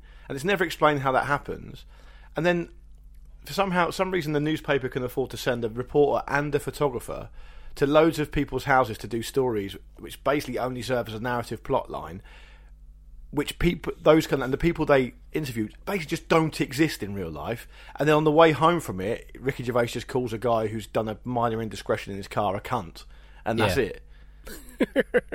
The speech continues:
Speaker 2: But, I mean, that's a lot of, like, kind of Curb Your Enthusiasm. Everyone's,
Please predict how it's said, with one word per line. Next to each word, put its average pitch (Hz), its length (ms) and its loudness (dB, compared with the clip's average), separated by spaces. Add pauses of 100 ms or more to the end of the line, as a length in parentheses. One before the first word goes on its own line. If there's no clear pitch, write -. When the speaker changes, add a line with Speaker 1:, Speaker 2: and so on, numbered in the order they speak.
(520)
Speaker 2:
But, 233 180 4
I 208 40 4
mean, 208 200 4
that's 214 300 4
a 190 60 6
lot 170 320 6
of, 139 200 2
like, 131 260 2
kind 131 240 2
of 117 220 -2
Curb 127 240 4
Your 110 80 0
Enthusiasm. 113 580 2
Everyone's, 120 680 0